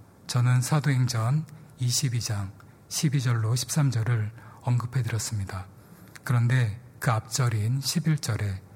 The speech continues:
이러한 기록이 있습니다. "나는 그 빛의 광채로 말미암아 볼 수 없게 되었으므로 나와 함께 있는 사람들의 손에 끌려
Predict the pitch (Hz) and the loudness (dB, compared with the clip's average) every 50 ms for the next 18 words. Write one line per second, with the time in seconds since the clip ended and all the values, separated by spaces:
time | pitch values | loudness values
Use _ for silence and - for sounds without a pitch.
0 | - - - - 123 110 113 113 117 123 123 - 127 113 110 107 110 127 123 - | -20 -16 -8 -4 -2 0 2 2 2 0 0 -2 -2 -2 -2 0 0 -2 -2 -2
1 | - 107 98 92 95 87 - - - - - - - - - - - - - - | -4 -4 -4 -6 -6 -10 -10 -14 -20 -20 -20 -20 -20 -20 -20 -20 -20 -20 -20 -20
2 | - - - - - - - - - - - - - - - - - - - - | -20 -20 -20 -20 -20 -20 -20 -20 -20 -20 -20 -20 -20 -20 -20 -20 -16 -16 -16 -16
3 | - - - - - - - - - 147 135 131 143 147 139 - 147 147 139 147 | -16 -20 -20 -20 -20 -20 -8 0 2 4 4 4 4 4 4 4 2 2 2 2
4 | - 127 - - - 135 127 135 143 127 127 123 117 - - - 123 120 120 117 | -2 -4 -2 -2 0 2 2 2 2 4 2 2 2 0 0 0 2 2 2 2
5 | 117 117 120 113 113 113 110 113 113 107 107 107 107 107 107 104 107 - - - | 2 2 2 2 2 2 2 2 2 0 0 0 0 0 0 -2 -4 -8 -14 -20
6 | - - - - - 127 123 123 - - 139 131 127 - - 131 123 127 117 113 | -20 -20 -8 0 2 2 2 2 2 0 0 0 -2 -2 -2 -2 0 2 0 0
7 | 110 - - 113 101 101 98 98 98 101 - - - - - - - - - - | 0 -2 -2 -2 -2 -2 -2 -2 -4 -6 -8 -12 -20 -20 -20 -20 -20 -20 -20 -20
8 | - - - - - - 131 120 127 131 127 123 117 - - 123 120 120 117 113 | -20 -20 -20 -10 -2 0 2 4 4 4 4 4 2 0 0 0 2 2 2 2
9 | 110 107 107 117 131 135 139 - 151 139 139 135 123 120 127 127 123 - 156 151 | 2 2 4 2 2 2 0 0 0 2 2 2 2 2 2 2 2 2 2 2
10 | 143 135 - - 123 107 107 104 101 95 98 - | 2 2 0 -2 -2 0 0 0 -2 -2 -4 -6